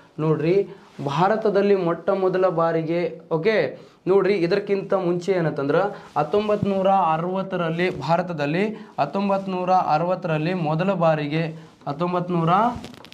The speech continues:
ಹತ್ತೊಂಬತ್ತು ನೂರ ಅರವತ್ತರಲ್ಲಿ ಅಂದಿನ ಪ್ರಧಾನಿಯಾಗಿರುವಂಥ ಯಾರಂತಂದ್ರೆ ಜವಾಹರ್ಲಾಲ್ ನೆಹರು, ಕಾಕಾ ನೆಹರು, ಕಾಕಾ ಅಂತಂದ್ರೆ ಚಾಚಾ ನೆಹರು, ಚಾಚಾ ನೆಹರು ಅವರು ಪ್ರಧಾನಮಂತ್ರಿ ಇದ್ದ ಸಂದರ್ಭದಲ್ಲಿ,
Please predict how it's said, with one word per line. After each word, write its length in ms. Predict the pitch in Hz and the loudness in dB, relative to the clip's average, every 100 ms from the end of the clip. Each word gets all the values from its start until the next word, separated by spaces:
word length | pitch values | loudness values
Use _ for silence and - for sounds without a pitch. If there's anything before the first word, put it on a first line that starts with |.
| - | -4
ಹತ್ತೊಂಬತ್ತು 520 | 147 147 180 175 175 170 | -4 -2 0 0 -2 -4
ನೂರ 160 | 165 | 0
ಅರವತ್ತರಲ್ಲಿ 1500 | 185 - 147 156 175 185 190 190 160 139 143 175 190 - - - | 2 2 2 0 -2 -2 -2 -2 0 0 0 0 -2 -6 -16 -4
ಅಂದಿನ 400 | 147 170 185 190 | 0 2 2 2
ಪ್ರಧಾನಿಯಾಗಿರುವಂಥ 1300 | 185 175 160 175 185 185 165 160 156 160 143 131 135 160 180 196 - | 2 0 2 2 2 2 0 0 2 2 2 -2 -4 0 2 2 -2
ಯಾರಂತಂದ್ರೆ 960 | 151 151 165 160 156 143 165 220 226 - - 143 | -2 0 2 0 -2 -2 0 0 -2 -14 -16 -8
ಜವಾಹರ್ಲಾಲ್ 920 | 135 165 170 185 208 196 175 180 185 | 0 4 4 2 2 0 2 0 0
ನೆಹರು, 420 | 170 160 175 180 180 | -2 -4 -2 -2 -2
ಕಾಕಾ 460 | - 156 156 180 | -4 -4 -2 -2
ನೆಹರು, 360 | 175 170 175 185 - - _ _ _ - | 0 2 2 0 -2 -18 _ _ _ -4
ಕಾಕಾ 240 | 151 170 | -2 0
ಅಂತಂದ್ರೆ 400 | 180 170 180 214 | -2 -2 -4 -4
ಚಾಚಾ 420 | 220 165 151 - | -4 -4 -4 -2
ನೆಹರು, 500 | 175 170 170 180 - - _ | -2 0 0 0 -4 -20 _
ಚಾಚಾ 320 | - 156 160 196 | -2 -2 0 -2
ನೆಹರು 320 | 185 175 170 | 2 2 2
ಅವರು 220 | 165 175 | 2 2
ಪ್ರಧಾನಮಂತ್ರಿ 720 | 170 156 170 175 170 160 160 | 0 -2 0 0 -2 -2 -2
ಇದ್ದ 180 | 160 165 | 0 2
ಸಂದರ್ಭದಲ್ಲಿ, 800 | 160 156 156 156 151 156 165 160 | 2 0 0 0 0 2 0 -2